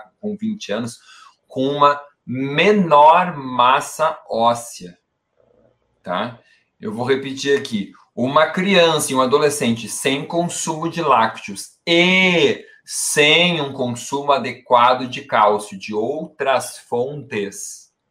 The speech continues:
não importa se vem de couve, sementes, feijão ou lácteos, o consumo de cálcio tem que ser adequado pra que ela chegue aos vinte anos de idade com o seu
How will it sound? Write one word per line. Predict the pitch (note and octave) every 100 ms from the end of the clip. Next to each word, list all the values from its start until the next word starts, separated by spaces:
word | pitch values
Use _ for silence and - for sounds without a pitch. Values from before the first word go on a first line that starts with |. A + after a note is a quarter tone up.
| _ _ _ _
não | A#2
importa | B2+ B2 B2 C3 E3 - A2
se | - G#2+
vem | A2 A#2
de | A2 G#2 F#2+ _
couve, | A2 A#2 C#3 C3 A2 G2+ G2 _ _
sementes, | - C3+ A#2+ A2+ B2 C#3 C3+ - G2 -
feijão | A#2+ A2 G2+ A2 A#2+ C3 A#2
ou | G#2+ G#2+
lácteos, | G#2+ A2 - - - G2+ - _ - - _
o | A#2+
consumo | B2 B2+ A#2 C#3 D3
de | C#3
cálcio | C3+ B2+ A#2 B2 -
tem | B2+
que |
ser | - C3
adequado | B2 C3 C3+ - A#2+ A2+ A#2 A2 F#2 _ _ _ _
pra | A#2+ A#2+
que | B2+
ela | B2
chegue | A#2+ - C#3 D3+ E3+
aos | D3+
vinte | A#2+ C3 - -
anos | A2 A2+ A2
de |
idade | G2+ G2+ A2 C3+ A#2 A#2
com | B2
o | B2
seu | C#3 C3+ C3+